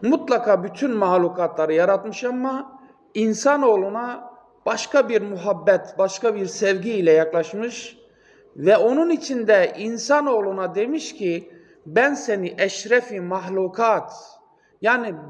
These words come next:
bütün mahlukatlardan üstün yarattım." diyor. Bak, insanoğlunun kendisine dünyaya geldikten sonra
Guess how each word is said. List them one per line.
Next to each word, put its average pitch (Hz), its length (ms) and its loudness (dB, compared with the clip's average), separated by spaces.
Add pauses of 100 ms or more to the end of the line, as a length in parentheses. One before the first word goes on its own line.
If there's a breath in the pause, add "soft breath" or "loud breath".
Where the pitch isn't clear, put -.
bütün 277 680 0
mahlukatlardan 202 1120 2
üstün 240 400 -4
yarattım." 143 540 2
diyor. 104 500 -12 (1200 soft breath)
Bak, 175 260 -2
insanoğlunun 247 1120 0 (300 soft breath)
kendisine 226 1080 -2
dünyaya 220 440 4
geldikten 220 680 0
sonra 220 640 2